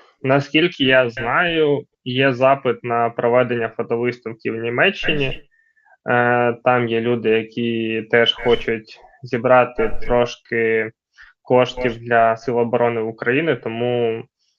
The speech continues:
я буду всіляко підтримувати цю ініціативу. Е,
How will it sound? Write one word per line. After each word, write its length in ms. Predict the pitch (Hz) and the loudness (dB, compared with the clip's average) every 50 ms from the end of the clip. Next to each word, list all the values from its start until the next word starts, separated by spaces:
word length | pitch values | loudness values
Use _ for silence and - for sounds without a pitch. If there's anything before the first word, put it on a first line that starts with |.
| _ _ - | _ _ -4
я 260 | 120 117 117 117 113 | 0 2 4 4 2
буду 840 | 110 113 117 117 113 110 113 110 113 110 110 110 107 - 90 - - _ _ _ _ _ _ | 2 0 -4 -4 -4 -4 -4 -2 -2 -2 0 -2 -2 -4 -4 -8 -12 _ _ _ _ _ _
всіляко 460 | _ - - 123 120 120 120 - 117 | _ -6 -2 2 2 2 2 2 -6
підтримувати 680 | 107 - - - 123 123 120 113 113 113 113 113 117 | -14 -14 -12 -6 -4 -4 -2 -2 -2 -4 -2 -4 -6
цю 160 | 110 - - 120 | -6 -4 -4 -4
ініціативу. 840 | 117 117 113 117 117 - 117 113 - 135 139 135 123 113 120 - _ _ - _ - - - _ _ _ - 117 | -2 -2 -4 -6 -2 -2 -2 0 4 4 4 4 4 0 -4 -6 _ _ -20 _ -20 -20 -20 _ _ _ -2 0
Е, 680 | 120 117 117 113 113 117 113 113 110 113 113 117 120 | 2 2 2 2 2 2 2 0 0 -2 -4 -4 -6